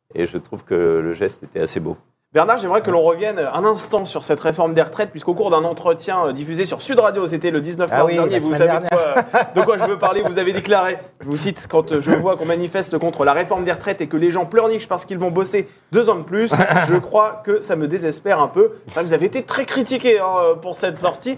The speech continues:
Speaker 2: Est-ce que vous regrettez vos propos ou pas du tout ?
Speaker 1: Non, non, non, pas du tout. Après, bon, ils sont un peu sortis de son, de leur contexte
Speaker 2: Ouais.
Speaker 1: aussi, mais... Euh, enfin,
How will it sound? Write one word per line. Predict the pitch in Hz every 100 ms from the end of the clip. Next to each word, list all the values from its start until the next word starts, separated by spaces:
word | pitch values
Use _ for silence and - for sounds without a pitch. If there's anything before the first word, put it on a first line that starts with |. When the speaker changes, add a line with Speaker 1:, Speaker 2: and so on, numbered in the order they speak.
| -
Speaker 2:
Est-ce | 185
que | 220
vous | 269
regrettez | 240 247 247
vos | 240
propos | 226 226 294
ou |
pas | 208
du | 147
tout ? | - 113
Speaker 1:
Non, | 95 107 147 196 208 190
non, | 147
non, | 160 185
pas | 165 101
du | 120
tout. | 123 180 165
Après, | 104 - 110 110 101
bon, | 87 87
ils | 82
sont | - 85 82
un |
peu | 80 85
sortis | - 76 87
de |
son, | - 85
de | 80
leur | 80 78
contexte | 85 80 98 127
Speaker 2:
Ouais. | 123
Speaker 1:
aussi, | 113 151 151 139
mais... | 104 80 82
Euh, | 80 82 82 82 _ _ -
enfin, | -